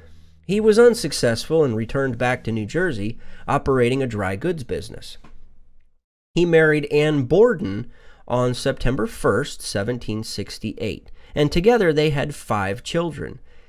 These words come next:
They moved to Bordenton, New Jersey, in seventeen seventy-four, where he would become a member of the New Jersey Provincial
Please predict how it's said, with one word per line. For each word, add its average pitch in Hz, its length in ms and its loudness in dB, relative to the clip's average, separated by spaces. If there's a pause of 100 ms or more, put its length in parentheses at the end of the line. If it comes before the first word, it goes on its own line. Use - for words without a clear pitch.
(400)
They 185 200 4
moved 240 420 0
to 175 140 2
Bordenton, 151 840 2 (600)
New 170 200 2
Jersey, 117 600 -2 (640)
in 151 520 4 (300)
seventeen 156 560 2
seventy-four, 123 720 2
where 120 220 2
he 135 180 0
would 180 160 0
become 147 340 -2
a 135 60 0
member 117 400 0
of 107 260 -4
the 107 100 -4
New 107 200 -2
Jersey 113 360 -4
Provincial 101 560 -6